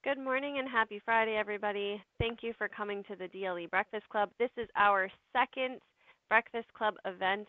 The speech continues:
of twenty twenty-one. We are very excited for you to be here. My name is Danielle Sanders, and I'm with General Dynamics Mission Systems. To start us off, I'd like everybody to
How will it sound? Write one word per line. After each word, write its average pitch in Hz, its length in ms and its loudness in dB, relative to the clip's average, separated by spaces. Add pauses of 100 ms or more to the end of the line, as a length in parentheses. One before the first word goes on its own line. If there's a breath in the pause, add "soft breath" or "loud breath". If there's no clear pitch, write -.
(120)
of 180 140 0 (160)
twenty 196 340 -4
twenty-one. 180 540 -2
We 180 100 -6
are 170 80 -4
very 185 320 -2
excited 180 540 -6
for 185 80 -10
you 175 160 -8
to 165 80 -12
be 233 260 -12
here. 240 260 -2 (380 loud breath)
My 190 100 -4
name 196 200 -6
is 190 180 -6
Danielle 185 400 -6
Sanders, 196 460 -4
and 175 100 -10
I'm 175 160 -6
with 175 180 -10
General 190 300 -4
Dynamics 180 640 -6 (440)
Mission 196 380 -10
Systems. 294 480 -4 (800)
To 220 160 -6
start 233 240 4
us 226 140 2
off, 208 220 6
I'd 202 160 -2
like 202 220 0
everybody 208 460 -2
to 202 140 -10